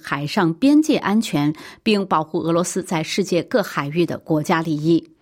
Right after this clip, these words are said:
别洛乌索夫称，该潜艇仍需完成一系列海事。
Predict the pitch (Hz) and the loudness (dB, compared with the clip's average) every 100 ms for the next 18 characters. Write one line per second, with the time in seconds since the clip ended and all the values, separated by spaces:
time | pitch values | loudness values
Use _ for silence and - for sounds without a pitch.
0 | _ _ _ _ _ _ _ _ - 247 | _ _ _ _ _ _ _ _ 0 2
1 | 294 294 262 320 - - 214 220 202 - | 4 2 2 0 -2 -2 -4 -2 -4 -2
2 | 202 214 240 247 208 156 - 180 226 269 | -2 0 0 0 0 -2 0 0 0 0
3 | 285 294 185 185 190 170 160 170 - 277 | 0 2 0 -2 0 -2 -2 -4 0 0
4 | 190 - - - 170 | 0 -4 -6 -4 -4